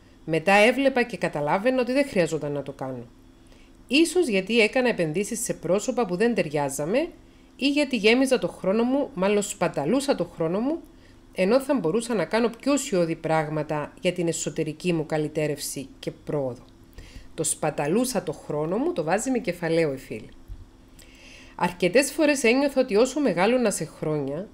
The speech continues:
τόσο καταλάβαινα ότι μπορούσα να κάνω παρέα σε μένα, με τον τρόπο που μου τέριαζε περισσότερο, και αποκτώντας χόμπι, που έβλεπα ότι έβγαζα από μέσα μου πλευρές που δεν ήξερα ότι υπάρχουν.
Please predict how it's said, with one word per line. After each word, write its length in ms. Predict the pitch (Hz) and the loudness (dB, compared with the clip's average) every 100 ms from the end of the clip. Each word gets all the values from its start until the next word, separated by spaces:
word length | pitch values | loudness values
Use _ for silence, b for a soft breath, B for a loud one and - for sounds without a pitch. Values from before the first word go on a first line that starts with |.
| - | -4
τόσο 300 | 302 320 349 | 0 0 0
καταλάβαινα 640 | 302 262 190 180 180 170 | 0 2 2 2 2 0
ότι 120 | 165 | -2
μπορούσα 360 | 165 170 196 208 | -2 -2 -2 -2
να 100 | 175 | -2
κάνω 260 | 175 190 | 0 0
παρέα 580 | 190 156 165 180 165 151 - - | 0 0 4 4 4 0 -8 -12
σε 300 | - - 185 | -4 0 2
μένα, 580 | 156 151 143 156 247 330 - B B B | 2 0 0 0 -2 -4 -16 B B B
με 140 | 180 | -2
τον 180 | 180 180 | 0 2
τρόπο 280 | 175 196 202 | 2 0 0
που 60 | 202 | 0
μου 200 | 165 156 | 0 2
τέριαζε 420 | 180 185 180 175 | 2 2 0 -2
περισσότερο, 840 | 151 135 - - 135 160 208 330 - - - - - | -4 -6 -8 -6 -6 -2 -2 -2 -6 -20 -20 -12 -2
και 80 | |
αποκτώντας 600 | 190 165 - 285 311 233 - | 0 0 -2 0 2 2 -2
χόμπι, 580 | - 175 147 143 254 - - - - | 2 2 2 -4 -6 -8 -20 -16 -2
που 80 | |
έβλεπα 420 | 196 269 311 302 226 | 2 4 2 2 0
ότι 200 | 226 214 | 2 4
έβγαζα 360 | 269 277 254 | 4 4 2
από 140 | 202 165 | 0 0
μέσα 280 | 190 226 | 0 0
μου 120 | 240 233 | -2 -2
πλευρές 420 | 156 143 196 - | -4 -2 -2 -4
που 120 | 233 | -2
δεν 160 | 269 285 | 0 0
ήξερα 340 | - - 143 | -2 -6 -6
ότι 140 | 139 | -6
υπάρχουν. 400 | 135 117 - - | -8 -10 -12 -18